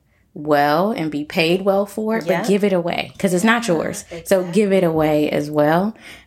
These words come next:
Speaker 1: Um, but yeah.
Speaker 2: So do you feel, I mean, I have my own opinion
Speaker 1: Mm-hmm.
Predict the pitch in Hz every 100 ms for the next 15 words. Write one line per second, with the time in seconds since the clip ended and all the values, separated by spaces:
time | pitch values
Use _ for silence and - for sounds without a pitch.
0 | - - 170 - - - 156 _ _ _
1 | - - - - - - - 190 - 190
2 | 208 214 311 330 196 180 - 185 190 240
3 | 214 180 170 160 - 147 135 120 151 208
4 | 233